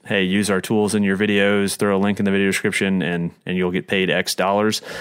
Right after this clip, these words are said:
uh, rather than having to try to manage and, and squeeze in all those mid-roll ads. But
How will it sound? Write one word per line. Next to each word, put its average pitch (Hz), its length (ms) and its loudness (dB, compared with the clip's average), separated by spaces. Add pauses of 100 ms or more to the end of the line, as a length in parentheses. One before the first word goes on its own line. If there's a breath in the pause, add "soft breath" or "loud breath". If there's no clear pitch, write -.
(260 loud breath)
uh, 85 200 -2
rather 95 300 2
than 92 120 -2
having 92 220 -2
to 90 40 -4
try 95 160 -2
to 90 80 -2
manage 90 440 0
and, 87 180 -2
and 90 160 -4
squeeze 98 320 -2
in 92 120 -2
all 90 140 0
those 90 260 0
mid-roll 95 360 0
ads. 98 280 0
But 92 280 -2